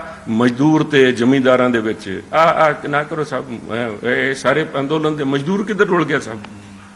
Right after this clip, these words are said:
ਮਜ਼ਦੂਰ ਕਿੱਧਰ ਗਿਆ ਸਾਹਿਬ? ਕੋਈ ਗੱਲ ਕਰਦਾ, ਨਾਮ ਲਾ ਰੱਖਿਆ ਮਜ਼ਦੂਰ ਦਲ, ਫਲਾਣਾ ਦਲ, ਕੋਈ ਇੱਥੇ ਕੋਈ ਗੱਲ ਸੁਣੀ ਕਿਸੇ ਦੀ?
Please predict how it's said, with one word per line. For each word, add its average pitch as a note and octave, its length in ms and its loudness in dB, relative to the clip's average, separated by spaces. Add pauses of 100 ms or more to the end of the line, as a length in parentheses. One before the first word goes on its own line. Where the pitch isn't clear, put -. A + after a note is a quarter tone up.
(500)
ਮਜ਼ਦੂਰ D#3 300 2
ਕਿੱਧਰ A3+ 260 4
ਗਿਆ F3 160 4
ਸਾਹਿਬ? B2 200 -4 (180)
ਕੋਈ D3+ 120 0
ਗੱਲ B2 180 2
ਕਰਦਾ, F3 280 2
ਨਾਮ D3+ 320 8
ਲਾ C#3 160 8
ਰੱਖਿਆ B2+ 260 4
ਮਜ਼ਦੂਰ B2+ 420 4
ਦਲ, B2 240 2
ਫਲਾਣਾ A#2+ 360 2
ਦਲ, A#2+ 280 0
ਕੋਈ C#3+ 240 0
ਇੱਥੇ D#3 240 2
ਕੋਈ D3 140 -2
ਗੱਲ C3 220 2
ਸੁਣੀ D#3+ 260 2
ਕਿਸੇ G3 220 2
ਦੀ? D3+ 120 -8